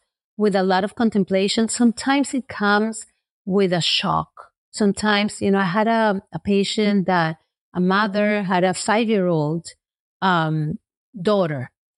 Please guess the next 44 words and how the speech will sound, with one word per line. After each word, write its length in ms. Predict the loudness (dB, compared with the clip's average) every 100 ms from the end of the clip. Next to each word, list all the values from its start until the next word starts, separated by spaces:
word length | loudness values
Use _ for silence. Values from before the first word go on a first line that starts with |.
| _ -4
And 140 | -2
she 120 | 0
was 140 | 0 0
in 100 | 0
the 80 |
park 380 | -2 -2 0 0
with 160 | -2 0
her 320 | 0 0 -2 _
five-year-old 800 | 0 0 2 0 2 2 0 0
in 140 | 0 0
the 100 | 0
playground, 800 | 0 0 0 2 2 2 0 0
and 160 | 0
she 160 | 0 0
was 160 | 0
just 180 | -4 -4
sitting 320 | -2 0 0
there. 340 | 2 2 0 -2
She, 340 | 0 0 0
she 160 | -2 -4
came 220 | -2 0
from, 280 | 0 0 2
you 80 | 2
know, 160 | 2
her 120 | 0
life 260 | 0 0 0
was 180 | -2 0
not 200 | -2 0
so 200 | 0 2
easy, 600 | 2 0 0 0 2 -2 _ _ _ -2
as 140 | 0
she 120 | 2
was 160 | 0 0
describing 600 | -2 -4 0 2 2 0
herself. 320 | 0 0 0
And 120 | 0
she 120 | 0 0
looks 200 | 0 0
at 100 | 0
her 100 | -2
five-year-old 720 | 0 0 2 2 2 0 -2
in 160 | 0 0
the 80 | 0
playground, 580 | 0 0 0 -2 -4